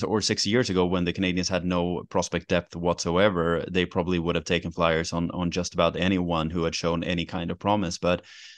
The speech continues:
um, I think both for Kostenko and for the Canadiens, um, it doesn't really make much sense. We have a lot of, um, uh, defensive depth, um, and, and I cannot see him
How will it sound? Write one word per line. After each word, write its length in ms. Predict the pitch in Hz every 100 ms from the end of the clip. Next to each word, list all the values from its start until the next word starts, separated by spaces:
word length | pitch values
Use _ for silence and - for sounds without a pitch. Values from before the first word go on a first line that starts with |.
| _ -
um, 400 | 87 85 82 -
I 120 | 92
think 240 | 92 92 87
both 240 | 90 85
for 260 | - 85 82
Kostenko 580 | - - 92 85 82 82
and 120 | 80
for 180 | 82 80
the 140 | 80
Canadiens, 680 | 85 85 82 80 78 - 76
um, 420 | 76 - - - _ - - - _ _ _ -
it 140 | - 98
doesn't 320 | 104 98 95
really 220 | 98 95
make 260 | 90 85 -
much 200 | 85 -
sense. 480 | - 87 90 - -
We 140 | 87
have 200 | 87 85
a 60 | 85
lot 260 | 85 85
of, 260 | 85 78 80
um, 460 | 80 78 78 78 - -
uh, 240 | 87 85 80
defensive 500 | 92 92 87 87 80
depth, 400 | 92 - - - _ _
um, 560 | 90 87 80 78 80 80
and, 240 | - 90 -
and 160 | 92 85
I 120 | 85
cannot 480 | - 87 85 85 -
see 380 | - - 90 87
him 400 | 82 82 82 82